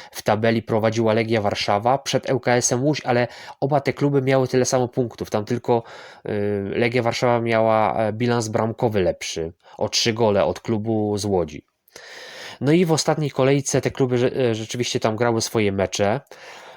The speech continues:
Em, te mecze odbywały się o tej samej porze, żeby jak gdyby drużyny nie sugerowały się wynikiem drugiego meczu,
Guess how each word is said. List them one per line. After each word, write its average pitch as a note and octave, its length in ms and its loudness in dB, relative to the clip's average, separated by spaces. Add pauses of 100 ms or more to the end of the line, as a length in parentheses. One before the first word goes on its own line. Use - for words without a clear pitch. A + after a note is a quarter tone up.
Em, F#2 580 -4 (240)
te A#2+ 120 0
mecze C3 240 2
odbywały B2 460 2
się C3 140 2
o A#2+ 40 2
tej A#2+ 140 0
samej B2 280 2
porze, C3 280 2
żeby G#2+ 460 2
jak G#2+ 160 2
gdyby A2+ 420 2
drużyny A#2 720 0
nie A2 260 -4
sugerowały A#2+ 580 2
się G#2+ 360 -2
wynikiem A2+ 500 -2
drugiego A2 380 0
meczu, G2 480 -2